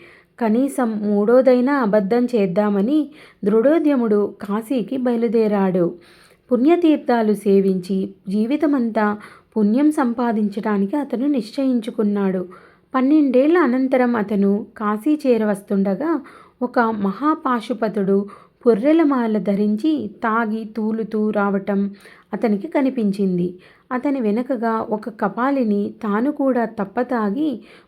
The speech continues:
పాములాగా మెలికలు తిరిగి నడుస్తున్నది. చింత నిప్పుల్లాగా ఉన్న ఆమె కళ్ళు మెల్లకళ్ళు. "కపాలిని, త్వరగా రా, అవిముక్తంలో ధూపకాలం మించిపోకూడదు. మహాశివుణ్ణి హాం హాం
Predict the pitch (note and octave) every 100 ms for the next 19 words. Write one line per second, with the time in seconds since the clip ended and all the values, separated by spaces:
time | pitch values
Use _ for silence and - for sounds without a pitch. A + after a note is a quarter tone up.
0 | - A3 A#3+ D4 D#4 C#4 B3 B3 A#3 G3+
1 | G3 A3+ C#4+ C#4+ A#3 G#3 C4+ C#4+ B3+ B3
2 | - A3 G#3 F3+ F3+ - - _ _ -
3 | B3 C4 G4 F4+ F4 D#4 D4 C#4 C4 C#4
4 | C4+ A3+ A3 G#3 G#3 G#3+ G#3 G3+ G3+ A3+
5 | A3 B3 A#3+ F#3+ G3+ A#3+ B3+ A3 F3+ -
6 | - - - - A3+ G#3+ C#4+ D4+ C4+ A3+
7 | A3 - B3 B3 C#4 D4 A#3+ A#3 F#3 F#3+
8 | - _ _ G#3 G#3 C#4+ D4 - C4 A3+
9 | A3 C#4+ G#3 A3 A3 C#4+ C#4 A3+ B3+ C4
10 | G#3+ A#3 C#4 C#4 B3+ A#3+ A3+ F#3+ F3+ -
11 | - - _ G3 G3+ C4+ D4 C#4+ B3 A#3
12 | G#3+ G3+ F3 F3 - _ - A#3 C4 C#4
13 | B3+ G#3 A#3+ C4+ C#4 A3